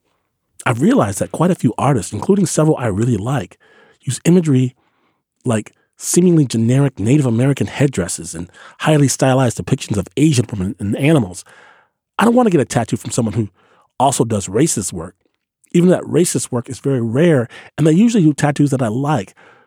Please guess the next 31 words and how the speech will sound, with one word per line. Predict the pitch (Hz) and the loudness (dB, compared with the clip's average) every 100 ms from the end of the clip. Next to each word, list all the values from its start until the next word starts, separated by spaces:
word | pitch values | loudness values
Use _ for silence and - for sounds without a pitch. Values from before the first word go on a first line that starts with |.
| _ | _
But | 185 | -4
maybe | 180 240 | 0 2
I'm | 123 123 | 2 2
missing | 147 - 85 | 2 0 -4
something. | - 87 - 92 _ _ _ _ _ _ _ _ _ | -6 -12 -18 -20 _ _ _ _ _ _ _ _ _
Maybe | 175 220 | -4 0
a | 147 | 0
particular | 139 165 151 - | 0 0 0 2
artist | 131 143 - | 2 2 2
is | 220 208 | 2 2
Native | 123 107 | 0 0
American | 104 104 92 - | 0 0 -2 -4
or | 92 | -8
Japanese | 95 - 104 107 101 87 | -4 -2 -2 -2 -4 -6
or | |
Chinese, | 90 - 123 104 98 - - - _ | -6 -2 0 0 -4 -10 -20 -20 _
and | - | 0
they're | 131 | 0
creating | - 156 147 | 2 2 2
tattoos | - 156 165 135 | 0 0 2 0
based | - 147 135 | 2 -2 0
on | 131 | 0
their | 113 - | 0 0
own | 131 | 0
culture, | 127 - 180 - | 0 0 2 2
and | 98 | -2
I'm | 110 | -4
simply | - 160 | 0 2
not | 135 98 110 | 2 0 -2
recognizing | 165 117 107 87 90 85 | 0 0 -2 -4 -8 -8
that. | 82 80 | -8 -10